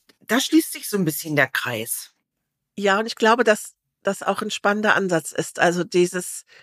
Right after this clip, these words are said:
Speaker 2: das trifft ja auf die Liebe genauso zu, dass man sagt, wenn du dich, nur wer sich selbst liebt, kann andere lieben.
Speaker 1: Ja.
Speaker 2: Ja, äh, das trifft auf das Glück zu. Und mein Eindruck ist auch, dass die Menschen, die etwas geben, also wenn ich jetzt so an mein Umfeld denke,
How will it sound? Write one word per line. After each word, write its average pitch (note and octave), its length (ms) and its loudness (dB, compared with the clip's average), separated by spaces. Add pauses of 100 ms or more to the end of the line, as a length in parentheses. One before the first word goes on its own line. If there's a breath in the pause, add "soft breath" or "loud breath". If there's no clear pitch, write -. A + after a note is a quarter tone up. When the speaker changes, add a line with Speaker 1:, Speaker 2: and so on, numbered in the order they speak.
(320 soft breath)
Speaker 2:
das - 160 -6
trifft - 260 -6
ja A3 100 6
auf - 100 -2
die G#3 100 -4
Liebe A#3 300 2
genauso F3+ 440 2
zu, - 240 -8
dass - 220 2
man G3 120 2
sagt, F#3+ 320 2
wenn F#3 160 0
du F#3 100 -4
dich, F3+ 340 -6
nur G#3+ 200 2
wer F#3+ 140 4
sich F3+ 180 -6
selbst F#3 420 2
liebt, B3+ 220 -2
kann G#3 200 0
andere E3+ 340 0
lieben. B3 500 -2
Speaker 1:
Ja. A3+ 120 4 (880 soft breath)
Speaker 2:
Ja, G3 280 2 (120)
äh, G3+ 240 6
das - 220 -4
trifft - 320 -2
auf G#3 100 0
das - 200 -2
Glück G3+ 320 2
zu. D4 220 -4
Und G#3+ 180 0
mein G3 220 4
Eindruck C4 460 0
ist - 180 -6
auch, G3 100 0
dass - 240 0
die A3+ 160 0
Menschen, A3+ 460 0
die G#3 120 2
etwas - 420 0
geben, B3+ 340 0
also F3 160 0
wenn F3+ 100 2
ich E3+ 100 -8
jetzt A#3+ 160 2
so - 100 -2
an G3+ 120 2
mein A#3 220 4
Umfeld B3+ 500 -2
denke, A3+ 440 2